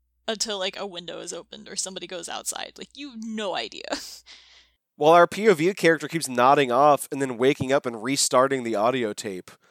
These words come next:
Speaker 2: So, like, very unclear how long of a span of time this is. Like,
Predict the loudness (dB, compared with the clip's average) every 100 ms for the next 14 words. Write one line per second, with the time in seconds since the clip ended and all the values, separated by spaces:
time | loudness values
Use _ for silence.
0 | _ _ _ -6 0 2 4 2 -2 -10
1 | _ _ 2 6 8 8 6 2 2 4
2 | 4 2 2 4 6 4 2 -2 -4 -2
3 | -2 -2 -4 -4 -4 -4 -10 -10 -10 -12
4 | -10 -10 -12